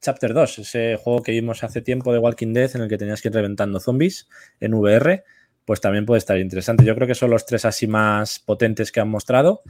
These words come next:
pero como ha dicho antes igual Minotauro, muy flojete en cuanto a información, lanzamientos, precios, tenemos poco info todavía, así que habrá que esperar, ¿vale?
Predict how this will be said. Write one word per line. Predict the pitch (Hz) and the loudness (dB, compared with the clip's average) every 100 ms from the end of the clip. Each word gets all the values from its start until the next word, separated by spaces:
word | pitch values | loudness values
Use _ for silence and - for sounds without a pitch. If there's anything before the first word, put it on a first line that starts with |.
| _ _ _ _ _ - | _ _ _ _ _ 2
pero | 113 | 2
como | 104 104 | 2 0
ha | |
dicho | 110 104 113 | 0 0 -4
antes | 107 107 | -2 -2
igual | 104 110 113 | 0 2 0
Minotauro, | 101 101 113 123 | -2 0 2 2
muy | 123 110 | 0 -2
flojete | 107 120 107 123 127 139 139 | -2 -2 0 -2 2 2 4
en | 139 | 2
cuanto | 120 113 107 | 0 -2 0
a | 107 | -4
información, | 101 107 104 101 123 127 143 147 131 | -4 -6 -6 -4 2 2 4 2 0
lanzamientos, | 113 110 104 117 127 131 135 | 0 -2 -4 -2 -2 0 0
precios, | 131 117 123 139 135 | 0 -4 -2 -2 -4
tenemos | - 104 104 | -4 -6 -4
poco | - 98 101 | -6 -4 -4
info | 113 107 | -4 -4
todavía, | 104 104 113 170 - _ _ - - - - - - | 0 2 4 2 -2 _ _ -14 -14 -20 -20 -18 -4
así | 104 - | -2 0
que | 110 | 2
habrá | 98 | 2
que | 87 | 2
esperar, | 85 127 214 - - - - - _ _ _ _ _ _ | -2 4 4 2 -10 -20 -20 -20 _ _ _ _ _ _
¿vale? | 107 117 180 | 0 2 4